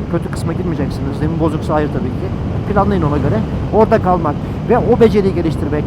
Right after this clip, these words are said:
Ne o? O hatlarda kalıp viraj dahi dönebilmek. Şeridin ortasında durarak yap. Defansif konumdur.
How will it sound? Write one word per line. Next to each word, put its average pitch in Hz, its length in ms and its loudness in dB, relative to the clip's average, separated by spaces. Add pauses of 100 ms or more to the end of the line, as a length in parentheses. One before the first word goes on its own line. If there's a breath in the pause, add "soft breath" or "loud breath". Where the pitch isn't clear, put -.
Ne 196 100 0
o? 139 160 0 (200)
O 226 60 6
hatlarda 240 680 4
kalıp 226 240 4 (300)
viraj 202 300 2
dahi 202 280 4
dönebilmek. 165 500 0 (1400)
Şeridin 190 240 2
ortasında 175 420 0
durarak 139 180 -2
yap. 123 400 -4
Defansif 160 480 0
konumdur. 131 340 -4